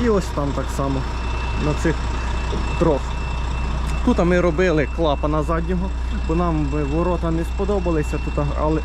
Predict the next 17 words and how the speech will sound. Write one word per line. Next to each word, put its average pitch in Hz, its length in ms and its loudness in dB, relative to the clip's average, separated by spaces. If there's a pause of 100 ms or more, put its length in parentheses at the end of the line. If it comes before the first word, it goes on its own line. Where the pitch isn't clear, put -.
алюмінієві 156 600 2
були, 156 380 0 (840)
не 180 120 4
сподобалися 139 680 0
вони 127 180 0
нам. 127 260 0
То 156 60 2
ми 196 220 2 (220)
ось 160 140 0 (120)
такий 175 360 2 (300)
зробили 165 500 2 (260)
борт. 147 220 2 (500)
Зробили 156 540 2 (1040)
лючка, 151 420 2
який 180 240 0
піднімається, 180 640 0
опускається. 170 720 0